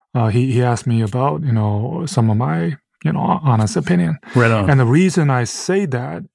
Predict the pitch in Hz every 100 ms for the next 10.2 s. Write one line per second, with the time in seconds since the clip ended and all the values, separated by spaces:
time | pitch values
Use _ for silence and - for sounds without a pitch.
0 | _ 127 123 117 117 185 135 - 139 160
1 | 175 180 196 151 143 143 143 147 131 127
2 | 123 117 117 _ _ _ _ 143 131 220
3 | 147 123 - - - - - - - -
4 | - 156 - 147 143 165 180 185 190 202
5 | 208 - 151 131 156 - _ _ _ -
6 | 175 165 160 180 170 143 123 117 - 196
7 | 214 147 123 117 110 131 120 135 117 -
8 | - 165 147 165 190 185 - 147 135 117
9 | 131 135 127 - - 139 110 131 147 113
10 | -